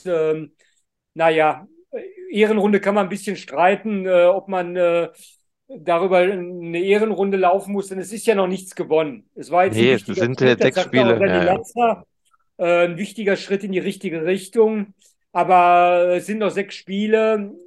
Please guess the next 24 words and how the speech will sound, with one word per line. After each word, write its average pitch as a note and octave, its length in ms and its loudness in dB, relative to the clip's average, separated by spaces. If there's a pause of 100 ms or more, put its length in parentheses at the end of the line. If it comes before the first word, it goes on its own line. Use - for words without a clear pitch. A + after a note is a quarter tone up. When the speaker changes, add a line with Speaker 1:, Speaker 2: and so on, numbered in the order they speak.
(240)
Speaker 1:
ähm, E3+ 540 -2
davon F3+ 280 0
sind F3+ 180 -10
vier G#3 300 0
auswärts. G#3 920 -2 (340)
Und, F3 480 -6
äh, F#3 240 4
das F3 160 -4
ist F#3+ 140 -14
natürlich G3 380 -4
ein F#3 120 -4
hammerhartes F#3+ 540 0
Programm, E3+ 400 -4
wenn F#3+ 140 -4
man F3 440 -6 (280)
die E3 100 -14
Gegner F#3+ 380 0
sieht. F#3+ 480 -8
Äh, F#3+ 180 0
nächstes F3 340 -8
Wochenende F3+ 400 -6
Freiburg, F#3 680 0
in G3 200 -4
Mainz F#3 760 -4